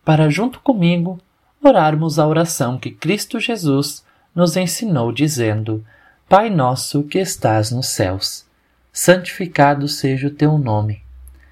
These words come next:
Venha o teu reino, seja feita a tua vontade, assim na terra como no céu. O pão nosso de cada dia nos dá hoje, e perdoa-nos as nossas dívidas,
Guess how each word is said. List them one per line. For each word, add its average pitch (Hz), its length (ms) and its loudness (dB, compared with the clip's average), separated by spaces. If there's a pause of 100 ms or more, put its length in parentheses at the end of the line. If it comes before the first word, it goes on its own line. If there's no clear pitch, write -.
(180)
Venha 131 340 2
o 110 40 -6
teu 110 200 2
reino, 151 580 0 (400)
seja 165 400 4
feita 160 500 2
a 151 40 -2
tua 208 380 -2
vontade, 120 720 0 (480)
assim 151 400 0
na 208 140 -4
terra 135 600 0
como 110 280 -2
no 120 100 -6
céu. 98 400 -6 (880)
O 135 80 4
pão 139 260 4
nosso 151 440 2
de 127 120 -2
cada 127 300 4
dia 143 400 2
nos 135 160 -2
dá 127 180 4
hoje, 110 480 -2 (640)
e 170 80 6
perdoa-nos 170 760 2
as 127 140 0
nossas 151 420 -2
dívidas, 123 720 -4